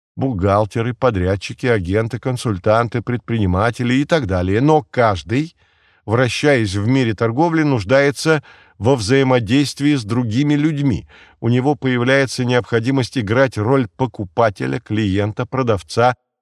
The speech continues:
члена команды в своей компании или у субподрядчика. «Нет человека, который был бы как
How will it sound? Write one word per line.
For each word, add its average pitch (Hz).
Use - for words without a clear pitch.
члена 156
команды 104
в 92
своей 101
компании 139
или 135
у 120
субподрядчика. -
«Нет 170
человека, 143
который 117
был 131
бы 123
как -